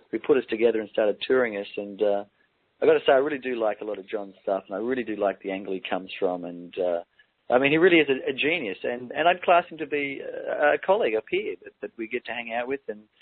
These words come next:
certainly has incredible intelligences in areas that, uh, that I don't, and, uh, I love to, to have those conversations with him when we tour around the country. It's, uh,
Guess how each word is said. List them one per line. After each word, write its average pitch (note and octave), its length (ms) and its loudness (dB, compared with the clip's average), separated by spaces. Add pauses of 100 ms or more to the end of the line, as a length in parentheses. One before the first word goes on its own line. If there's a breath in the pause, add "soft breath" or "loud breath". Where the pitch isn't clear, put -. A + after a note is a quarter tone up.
(440 soft breath)
certainly C#3+ 240 6
has G#2 180 -2
incredible A2+ 500 -2
intelligences G2+ 680 -6
in G2 100 -10
areas G#2 420 0
that, - 340 -8
uh, F#2 160 2
that G2+ 120 2
I B2+ 160 10
don't, A#2 380 0
and, G#2 280 -8
uh, G#2 200 0 (580)
I G#2+ 40 4
love A#2 180 4 (120)
to, G#2 140 2
to - 320 -4
have A#2 100 2
those G#2+ 220 0
conversations G#2+ 580 -2
with G2+ 160 -4
him F#2+ 100 -10
when F#2+ 120 -8
we F#2+ 160 -10
tour G2+ 160 -2
around F#2+ 160 -6
the F#2 80 -14
country. G2+ 400 -10
It's, - 260 -16
uh, F#2 60 -14